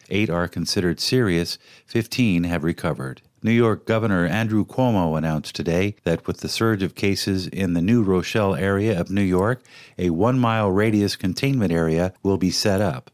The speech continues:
to prevent spreading. Cuomo said earlier today that starting Thursday, all facilities in the area, which measure one mile in diameter, will be closed. Schools will get a thorough cleaning, a testing station will be set up by the state,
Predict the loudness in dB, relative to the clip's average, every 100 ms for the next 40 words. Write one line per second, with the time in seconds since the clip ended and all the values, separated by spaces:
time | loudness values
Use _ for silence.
0 | -8 -2 0 2 0 0 0 0 -4 -8
1 | _ 0 2 2 2 2 4 4 4 2
2 | 0 0 2 2 0 -2 -2 0 0 -2
3 | 0 0 2 0 -2 0 2 0 0 -4
4 | 0 0 2 2 2 0 0 2 2 2
5 | 0 -4 -12 -20 -6 -4 -2 0 0 0
6 | 0 -2 -4 -8 -2 0 2 0 2 2
7 | 2 2 0 0 0 0 0 0 0 0
8 | 2 0 0 0 0 -2 -10 -16 -20 -20
9 | -12 -4 2 4 4 2 2 2 0 0
10 | 2 2 0 0 0 2 0 -4 -12 -12
11 | -8 -4 -2 -2 -2 -2 -2 0 0 0
12 | -2 -2 -2 -2 0 0 0 0 -2 -2
13 | 0 0 0 -2